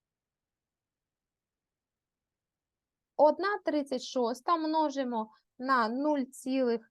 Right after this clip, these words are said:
чотири сотих, це все в дужках, і одна друга. В даному випадку можна розписати за властивостями степеня, як одна тридцять шоста до степеня одна друга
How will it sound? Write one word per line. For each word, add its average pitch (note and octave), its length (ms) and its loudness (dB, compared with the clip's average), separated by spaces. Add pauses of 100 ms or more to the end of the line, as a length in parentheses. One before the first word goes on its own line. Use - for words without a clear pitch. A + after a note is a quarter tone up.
чотири A#3+ 600 -4
сотих, F#4+ 520 -2 (480)
це C#4+ 160 4
все C#4 240 -2
в A3 40 -6
дужках, E4+ 500 -4 (140)
і C#4 160 -2
одна A#3+ 440 0
друга. A#3+ 440 -2 (300)
В A3+ 40 -8
даному D4+ 360 2
випадку E4 560 0
можна C4 380 -4
розписати B3 680 -2
за A3+ 160 0
властивостями G#3+ 760 -6
степеня, C4+ 640 -2 (280)
як B3 460 2
одна D4 380 2
тридцять B3+ 440 -2
шоста A#3+ 380 -2
до C4+ 420 2
степеня C#4+ 680 2
одна C#4+ 260 0
друга C4+ 500 0